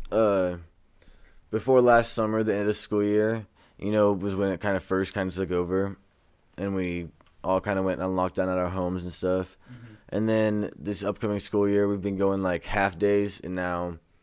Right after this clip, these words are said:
Speaker 1: just this upcoming semester, we've been going back full time. So now I'm back, back in the routine of full schedule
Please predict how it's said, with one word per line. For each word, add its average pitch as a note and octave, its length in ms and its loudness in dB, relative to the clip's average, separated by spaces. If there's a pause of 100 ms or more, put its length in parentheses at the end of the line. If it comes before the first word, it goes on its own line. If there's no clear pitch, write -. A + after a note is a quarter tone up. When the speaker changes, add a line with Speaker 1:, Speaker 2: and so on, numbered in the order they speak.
(160)
Speaker 1:
just F#2 220 -8
this G2 200 -6 (140)
upcoming F#2 320 -6
semester, F#2 420 -6
we've F2+ 100 -4
been F2+ 140 -4
going F2+ 260 -2
back F2+ 220 2 (240)
full G2 160 -2
time. F#2 400 -2
So E2+ 400 -2 (540)
now G2+ 180 4
I'm F#2 80 2
back, F#2 220 4 (240)
back F2+ 240 0
in F2+ 80 -4
the F2+ 60 -2
routine F2 360 -4
of E2 240 -2
full F#2 260 0
schedule E2+ 720 -2